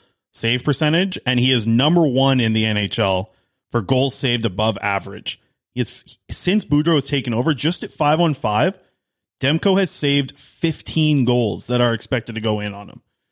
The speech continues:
Fifteen goals he's saved above expected. That's wild, because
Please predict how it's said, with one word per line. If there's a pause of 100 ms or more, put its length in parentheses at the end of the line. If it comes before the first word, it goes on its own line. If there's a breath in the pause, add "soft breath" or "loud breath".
(300)
Fifteen
goals
he's
saved (380 soft breath)
above
expected.
That's
wild,
because